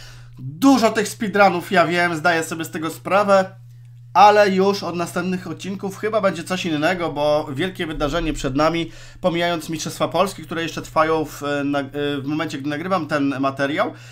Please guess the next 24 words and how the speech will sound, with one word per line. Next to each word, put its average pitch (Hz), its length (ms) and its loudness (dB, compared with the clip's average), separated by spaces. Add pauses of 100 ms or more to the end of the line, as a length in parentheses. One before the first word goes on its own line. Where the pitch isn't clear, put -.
(480)
Z 135 60 -8
Mistrzostw - 300 -8
Polski 170 280 -4
również 147 320 -4
wyłuskam 143 440 -6
kilka 135 400 -2
partii. 123 460 -4 (400)
E, 135 420 2
i 254 200 -6
przejdźmy 240 400 -4
do 190 100 -2
rzeczy. 214 220 -4
Przypominam, 202 440 -4
gram 240 180 0
na 233 80 -2
dziesięć 196 380 -6
minut, 208 300 -4
komentuję 185 460 -4
swoje 175 300 -6
ruchy. 190 380 -4
Zaczynałem 175 460 -2
z 156 40 -6
rankingu 156 380 -6
trzysta, 185 580 0